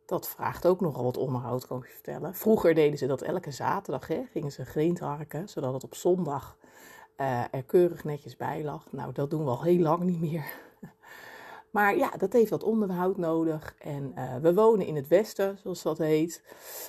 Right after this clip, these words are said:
En ja, het is hier allemaal, ehm, ja, veen. Het is hier allemaal nat. Eh, de boerderij is ook rondom, eh, met allemaal sloten. Dus het is allemaal, het zakt. En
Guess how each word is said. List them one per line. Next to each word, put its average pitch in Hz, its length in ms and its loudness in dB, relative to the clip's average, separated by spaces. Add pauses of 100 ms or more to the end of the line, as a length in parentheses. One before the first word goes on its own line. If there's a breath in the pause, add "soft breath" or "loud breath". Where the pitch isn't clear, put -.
(140 loud breath)
En 143 540 -2
ja, - 240 2 (140)
het - 140 -10
is - 160 -2
hier - 180 -2
allemaal, 147 720 -6
ehm, - 420 -14 (460)
ja, 147 220 -6
veen. 202 600 4
Het - 120 -6
is 165 140 2
hier 156 100 -4
allemaal 135 240 -4
nat. 196 520 -2 (280)
Eh, - 120 -10 (240)
de 147 80 -12
boerderij 151 400 2
is 151 140 -2
ook 135 120 -2
rondom, 151 540 0
eh, 123 140 -6
met 131 180 -6
allemaal 139 200 -8
sloten. 220 680 4
Dus 160 180 -8
het - 100 -20
is 160 180 -10
allemaal, 165 380 -6
het - 140 -12
zakt. - 540 -2 (840 loud breath)
En 135 720 -6